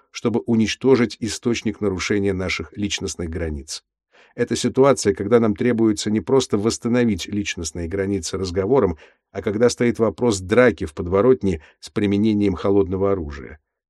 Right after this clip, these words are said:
Там все понятно. Это не наша ежедневная жизнь, поэтому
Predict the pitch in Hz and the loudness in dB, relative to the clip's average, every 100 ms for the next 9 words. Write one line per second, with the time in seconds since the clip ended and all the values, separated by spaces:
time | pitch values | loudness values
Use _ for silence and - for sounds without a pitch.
0 | _ - 151 135 - 120 - 104 95 80 | _ -2 0 0 0 0 2 0 0 -4
1 | 73 - - _ _ _ 131 131 123 135 | -8 -14 -20 _ _ _ -6 2 4 6
2 | 139 107 - 87 90 104 104 87 85 85 | 6 2 0 -4 -4 -2 -2 -2 -2 -4
3 | 85 85 73 76 113 131 123 123 | -4 -6 -8 -4 -2 0 4 2